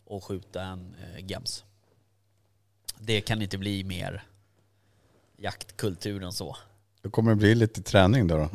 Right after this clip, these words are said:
Speaker 2: innan.
Speaker 1: Ja, jag vet. Och det är faktiskt en grej, för att jag tänker också så här, att då har man ju faktiskt någonting att träna emot, så att säga.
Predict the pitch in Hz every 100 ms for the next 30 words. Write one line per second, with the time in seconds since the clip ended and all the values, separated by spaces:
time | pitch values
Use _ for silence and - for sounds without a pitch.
0 | - 101 87 131 143 143 156 123 - -
1 | - - - - - 120 156 190 156 151
2 | 139 135 143 190 92 - 127 117 - -
3 | _ _ _ _ 120 156 202 196 123 -
4 | 107 107 101 113 123 175 135 117 104 104
5 | 110 101 101 104 101 101 - 117 95 101
6 | 104 104 151 - - - - - -